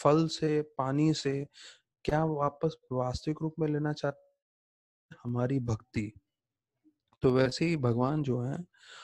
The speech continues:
उसकी भक्ति लेना चाहते थे। अब भक्ति के बदले में,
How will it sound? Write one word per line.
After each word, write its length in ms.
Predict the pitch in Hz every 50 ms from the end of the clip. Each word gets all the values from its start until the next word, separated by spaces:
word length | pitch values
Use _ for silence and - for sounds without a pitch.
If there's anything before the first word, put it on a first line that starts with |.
| - - _ _ -
उसकी 280 | 139 - - - 170
भक्ति 560 | 143 120 143 123 - - - - 196 196 180 135
लेना 300 | 131 135 127 127 127 120
चाहते 400 | - - 120 110 110 - 120 120
थे। 200 | - - 143 147 147 147 - _ _ - - - _ - - -
अब 100 | 139 127
भक्ति 360 | 117 127 127 127 - - 202
के 160 | 202 - 226 202
बदले 460 | 165 147 139 127 127 139 160 196 220
में, 320 | 208 190 170 175 196 208